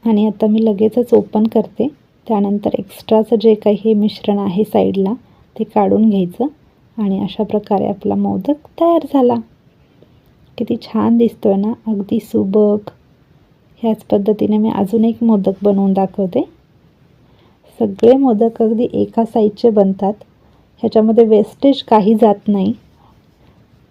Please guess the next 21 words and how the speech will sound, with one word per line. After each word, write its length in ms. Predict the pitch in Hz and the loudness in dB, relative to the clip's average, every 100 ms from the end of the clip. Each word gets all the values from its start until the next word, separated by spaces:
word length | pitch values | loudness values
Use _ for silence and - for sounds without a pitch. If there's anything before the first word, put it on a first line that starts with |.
| - | -8
अगदी 380 | 233 202 214 233 | -6 -4 -2 0
लहान 300 | 226 190 226 | 0 0 0
मुलं 320 | 240 240 240 | 2 4 4
देखील 440 | 226 233 - 220 247 - _ _ _ _ - | 6 4 4 0 0 -4 _ _ _ _ 0
बनवू 320 | 226 208 190 | 4 4 2
शकतील. 460 | - 196 - 190 185 - _ _ _ _ _ _ _ _ _ - _ _ _ - - | -2 -6 -6 -14 -14 -18 _ _ _ _ _ _ _ _ _ -20 _ _ _ -20 -10
ह्याच्यामध्ये 480 | 214 - 202 202 214 | -8 -4 -4 -4 -4
एक्स्ट्रा 420 | 202 - - 208 | -6 -12 -2 0
जर 180 | 202 214 - | 0 -2 0
काही 180 | 220 220 | 2 2
असेल 320 | 208 - 208 202 | 0 -2 -4 -2
तर 140 | 240 - _ _ _ - | -6 -6 _ _ _ -4
काढून 300 | 226 202 208 | 0 2 2
घ्यायचं 480 | 220 214 180 - 294 - | 2 2 0 -4 -6 -4
आणि 140 | 220 208 | -2 -2
मोदकाला 580 | 208 196 196 - 196 208 | -2 -2 -6 -2 0 0
छान 320 | - 208 196 202 | -2 -4 -2 -4
असं 240 | 202 196 | -4 -2
दाबून 460 | 190 196 190 202 208 - _ _ | 0 0 -2 -2 -4 -8 _ _
आकार 360 | - - 208 185 | -12 -2 0 0
द्यायचा 400 | 180 190 175 262 | -2 -4 -6 -8